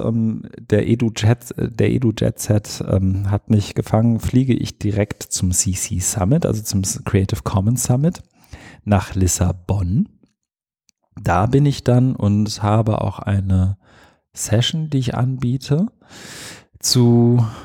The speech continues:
ah, siehst du, jetzt habe ich den Titel meiner eigenen Session nicht im Kopf. Soll ich mal schnell nachgucken? Das kriege ich, glaub ich, hin.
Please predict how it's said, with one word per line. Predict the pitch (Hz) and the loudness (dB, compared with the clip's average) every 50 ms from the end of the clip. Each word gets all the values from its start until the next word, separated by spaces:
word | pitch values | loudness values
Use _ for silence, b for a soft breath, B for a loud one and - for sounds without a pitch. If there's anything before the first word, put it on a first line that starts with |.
| B B B | B B B
ah, | 101 90 82 76 | 4 4 4 4
siehst | 73 92 92 - - | 2 0 -2 -2 -2
du, | 113 | -2
jetzt | 104 - - | -2 -2 -2
habe | - 101 | -4 -4
ich | - | -6
den | - 95 87 82 - - - - | -6 -6 -6 -6 -8 -12 -14 -14
Titel | - - - - 123 | -8 -6 -2 0 2
meiner | 113 104 104 101 95 | 2 2 2 2 2
eigenen | - 98 110 120 117 113 113 | 2 2 2 2 2 2 2
Session | - 131 131 - - 104 | 2 2 0 0 0 -2
nicht | 104 101 87 | -4 -2 -4
im | 90 | -4
Kopf. | 92 - 101 - | -6 -8 -8 -4
Soll | - 113 120 | -2 -2 0
ich | - | 2
mal | 120 107 | 2 0
schnell | - - 120 117 | 2 2 2 4
nachgucken? | 123 131 135 - - - 104 - 147 190 - - - - _ _ _ _ _ _ | 4 2 2 0 -2 -4 -2 0 0 -2 -2 -4 -10 -20 _ _ _ _ _ _
Das | - - | -20 -12
kriege | - - 110 101 | -6 -4 -4 -4
ich, | 98 - | -4 -4
glaub | - 107 98 | -4 -4 -2
ich, | 98 92 - | -4 -2 0
hin. | 98 98 101 90 | 0 -2 -2 -4